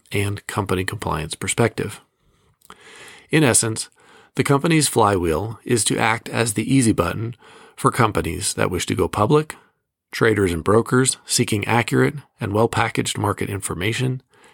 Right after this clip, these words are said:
and regulators tasked with securities oversight. With every turn of the flywheel, O T C M entrenches itself as a well-regulated toll bridge that sits on an S E C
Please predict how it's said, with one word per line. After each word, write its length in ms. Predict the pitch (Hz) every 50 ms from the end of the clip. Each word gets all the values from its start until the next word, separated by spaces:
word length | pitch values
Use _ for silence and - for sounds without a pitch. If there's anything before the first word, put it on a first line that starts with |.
| _ _ _
and 340 | - 113 113 120 127 120 120 - _ _ _ _ _ _ _ _
regulators 720 | 120 123 123 110 110 90 82 82 - - - 117 - - - _ _
tasked 420 | - - 113 113 110 104 - -
with 200 | 120 101 92 -
securities 640 | - - - - - 113 117 120 113 117 117 110 101 - - -
oversight. 540 | 110 104 92 98 - - - - - - - _ _ _ _ _ _ _ _ _ _ _ _ _ _ _ _ _ _ - - - - - - - - - _
With 140 | - 107 -
every 280 | 113 123 131 151 156 147
turn 300 | - - 123 127 123 127
of 80 | 127
the 60 | 127
flywheel, 640 | 113 - 123 104 92 90 85 92 90 92 104 113 107 _ _ _ _ _ _ _ _ -
O 120 | 131 131
T 160 | 131 - 139
C 220 | 123 - 127 120 113
M 180 | 110 110 113
entrenches 640 | - 120 110 - - - 135 135 123 - 123 117 120 -
itself 580 | - 113 - - - 131 107 - - - - - _ _ _ - - - _ -
as 80 | -
a 60 | 113 104
well-regulated 880 | 104 110 127 135 113 120 110 104 113 101 95 92 92 98 101 110 117 - _ _ _
toll 220 | - - 139 127
bridge 440 | - - - - - - - - - _ _ _ _ _ _ _ _
that 160 | - - -
sits 440 | - - 139 135 139 - - - - - -
on 120 | 110 101
an 140 | 98 95 95 -
S 240 | 110 113 107 -
E 120 | - 113 110
C 400 | 107 - 123 117 113 110 -